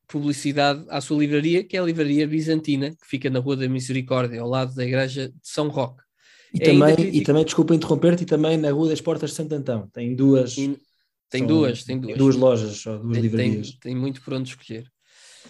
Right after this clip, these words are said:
Speaker 1: É ainda crítico literário, sendo que atualmente escreve crónicas para o jornal online Observador. Tim, muito bem-vindo ao nosso podcast e muito obrigado por teres aceitado o nosso convite.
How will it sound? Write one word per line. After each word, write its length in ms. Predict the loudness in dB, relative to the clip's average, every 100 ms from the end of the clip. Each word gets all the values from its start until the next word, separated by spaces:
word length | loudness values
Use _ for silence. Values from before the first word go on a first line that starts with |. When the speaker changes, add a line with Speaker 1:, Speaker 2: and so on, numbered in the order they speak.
| _
Speaker 1:
É 80 | 0
ainda 240 | 0 2 -2
crítico 440 | -2 -2 -4 -6
literário, 640 | -6 -2 0 0 -2 -8 _
sendo 320 | -14 -6 -4 -4
que 80 |
atualmente 520 | -4 -2 -2 -2 -4 -10
escreve 360 | -4 -4 -4
crónicas 560 | -4 -2 -2 -4 -8 -8
para 220 | -4 -4
o 40 |
jornal 440 | -6 -8 -4 -4 -4
online 460 | -4 -4 -4 -6 -8
Observador. 720 | -6 -6 -6 -6 -4 -4 -6 -12 _ _ _ _ _ _ _ _ _
Tim, 340 | 0 0 0 -4
muito 260 | -4 -4 0
bem-vindo 320 | -2 0 0
ao 60 | 2
nosso 240 | 0 -2
podcast 600 | -4 -2 0 0 -2 -6
e 40 |
muito 260 | -4 -2 0
obrigado 460 | 0 0 0 0 -6
por 80 | -20 _
teres 260 | -4 -4 -4
aceitado 580 | -4 -4 -6 -4 -2 -2 -6 -8
o 60 |
nosso 180 | -8 -6
convite. 440 | -6 -6 -6 -8